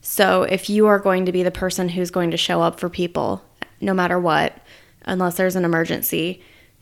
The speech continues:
you're respecting their time. And they in turn will respect you and your time.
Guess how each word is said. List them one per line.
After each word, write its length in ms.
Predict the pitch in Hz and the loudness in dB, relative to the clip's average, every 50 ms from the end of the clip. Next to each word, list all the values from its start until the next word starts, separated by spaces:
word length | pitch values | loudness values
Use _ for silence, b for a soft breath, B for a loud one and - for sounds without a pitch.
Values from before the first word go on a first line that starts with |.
| b b _ | b b _
you're 140 | - 240 262 | 0 2 4
respecting 480 | 269 285 262 - 226 214 214 - 202 190 | 4 4 2 2 0 0 0 0 -2 -2
their 160 | 175 170 170 | -2 -4 -4
time. 540 | 175 - - 202 180 151 - - - 185 185 b b b b b _ _ - | -4 -2 -2 -2 -2 -2 -4 -6 -10 -10 -12 b b b b b _ _ -4
And 460 | - 202 202 196 190 - - - - - _ _ _ _ _ _ _ - | -2 0 0 0 -2 -4 -8 -12 -18 -18 _ _ _ _ _ _ _ 4
they 160 | 220 226 233 | 8 8 8
in 100 | 226 208 | 8 6
turn 260 | 196 - 190 185 185 | 2 0 -2 0 0
will 140 | 180 170 170 | 0 -2 -2
respect 460 | 175 175 170 - - 175 175 - - | -2 -4 -4 0 -2 -2 -2 -2 -2
you 160 | 175 175 175 | 0 2 2
and 100 | 165 165 | 2 2
your 120 | 165 160 170 | 0 -2 -4
time. 400 | - - - - - 180 180 | -4 -6 -6 -6 -6 -6 -8